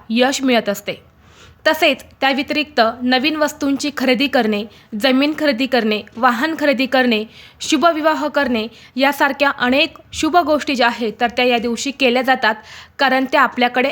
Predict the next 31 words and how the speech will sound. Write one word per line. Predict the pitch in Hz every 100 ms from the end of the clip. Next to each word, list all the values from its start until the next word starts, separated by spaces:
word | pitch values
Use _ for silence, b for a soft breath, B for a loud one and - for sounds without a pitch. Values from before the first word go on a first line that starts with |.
| -
अक्षय | 247 - 330 311
राहत | 226 202
असतात. | 202 - 202 - _ B B B -
अक्षय | 285 - 359 359
म्हणजेच | 339 339 262 254 -
कधीही | 269 233 269 294 285
न | 262 277 294
संपणारे, | 285 247 233 240 220 180 b b -
त्याचा | 233 262
कधीही | 254 254 269 247 247
संप | - 269 262 262
होत | 302 269 262
नाही, | 254 226 214 208
त्या | 220
आपल्याकडे | 220 247 247 233 220 -
अक्षय | 233 - 285
राहतात | 262 226 214 185 - B B B
आणि | 247 269
म्हणून | 277 277 294
या | 269
दिवशी | 247 254 - 226 208 B B -
सर्व | 302 302 311
काही | 330 277 240 285
महत्त्वाच्या | 262 220 254 262 254 254
गोष्टी | 220 240 -
ज्या | 226 240
आहेत | 202 196 -
तर | 214
त्या | 233 247
केल्या | 247 226 208
जातात. | 208 190 185